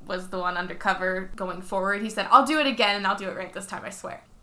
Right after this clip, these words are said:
And that trooper was named Ryan Codd. As Ryan Codd, the trooper, started, again, tailing Patrick,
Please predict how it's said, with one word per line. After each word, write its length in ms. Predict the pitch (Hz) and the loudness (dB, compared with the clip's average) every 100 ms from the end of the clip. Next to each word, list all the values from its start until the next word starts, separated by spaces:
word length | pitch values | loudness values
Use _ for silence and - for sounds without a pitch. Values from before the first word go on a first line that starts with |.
| - | -14
And 260 | 214 202 196 | -8 -6 0
that 160 | 208 | -2
trooper 300 | - 226 196 | 0 -6 -4
was 160 | 190 190 | -6 -6
named 300 | 180 180 180 - 202 | -8 -10 -14 -16 -2
Ryan 460 | 220 240 254 269 - - | 0 0 -4 -10 -12 -18
Codd. 600 | - - 196 156 151 294 370 - _ - - - 240 | -14 -2 0 0 -2 -8 -12 -20 _ -20 -20 -4 2
As 400 | 330 339 285 - | 4 4 0 -4
Ryan 400 | 277 254 254 254 | -2 -2 -4 -4
Codd, 380 | 240 214 208 | 2 2 2
the 80 | 208 | -2
trooper, 600 | 214 208 190 190 190 180 - | -6 -8 -4 -2 -2 -2 -6
started, 540 | - 214 202 196 190 - _ | -6 -2 -2 -4 -8 -14 _
again, 440 | 226 208 190 214 | -6 -6 -6 -8
tailing 560 | 233 226 208 240 247 - - | -6 -2 0 0 -2 -6 -10
Patrick, 640 | 214 190 - 202 233 - | -6 -6 -6 -8 -8 -12